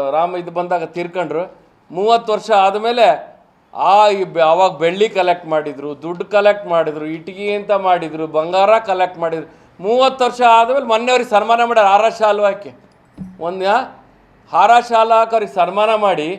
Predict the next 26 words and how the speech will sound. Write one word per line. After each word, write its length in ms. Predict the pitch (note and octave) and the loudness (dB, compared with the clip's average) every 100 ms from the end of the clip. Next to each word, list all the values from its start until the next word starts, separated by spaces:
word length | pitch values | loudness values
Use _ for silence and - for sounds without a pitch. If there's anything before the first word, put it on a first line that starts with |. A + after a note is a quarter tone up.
| - _ - | -12 _ -12
ಇಟ್ಟಿಗೆ 300 | A3+ C#4 C#4 C#4+ C4+ | -10 -6 -4 -4 -2
ಮೇಲೆ 240 | C4+ A#3 F#3 G3 | 0 2 2 2
ಅವ್ರ 120 | G3+ | 0
ಹೆಸರು 240 | G3+ A3+ B3+ A#3+ | -2 -2 0 0
ಬರೆದು 260 | A#3+ F#3+ G#3+ - - - | 0 0 -2 -4 -18 -14
ಇಲ್ಲಿ 120 | G3 G3+ | 0 4
ಯಾರೊಬ್ರು 280 | G#3+ A#3 A3 | 4 2 0
ಸ್ವಾಮಿಯವ್ರು 340 | G#3 G#3 A#3+ A3+ | 0 0 0 -2
ಬಂದಿದ್ರಂತೆ, 460 | A3+ G#3+ F#3+ B2+ - _ _ _ - | -6 -4 -6 -6 -12 _ _ _ -2
ಅವ್ರಿಗೆ 280 | F3+ G#3+ A#3+ | -2 0 -2
ಯಾಕೆ 140 | - | -2
ಕೊಟ್ಟು 140 | A3 G#3 | -6 -4
ಕಳ್ಸಿದ್ರಂತೆ. 460 | G#3 G3 E3+ B2 _ _ _ _ _ _ _ _ - | -6 -6 -14 -16 _ _ _ _ _ _ _ _ -12
ಇಲ್ಲಿ, 220 | G3 A#3 G3+ F#3+ | -4 0 2 2
ಎಲ್ಲಿ 120 | A3 G#3 | 0 2
ವಿರಕ್ತ 240 | B3 B3+ C4+ | 2 0 -4
ಮಠದಾಗ 320 | C4 B3 E3+ B2+ - _ _ - | -2 0 -2 -6 -14 _ _ -6
ಆ 100 | D#3 E3+ | -4 -2
ಸ್ವಾ-, 220 | F#3+ G3+ F#3+ | -2 0 0
ಅಲ್ಲಿ 200 | G#3+ B3 B3+ | 0 2 2
ಹೇಳ್ಯಾರ 200 | B3+ A3 | 2 -2
ಶ್ರೀರಾಮ 360 | G#3 A3+ A#3 A#3 A3 G3+ | -2 0 2 2 0 0
ಅವರು 140 | G3 G3 F#3+ | 0 -2 -4
ಸ-, 120 | F3+ E3+ | 0 0
ಅಲ್ಲೇ 180 | G3+ A3 | 0 -2
ಹೇಳಿದ್ದಾರೆ. 380 | G#3 G3+ F3 F3+ | -2 0 2 2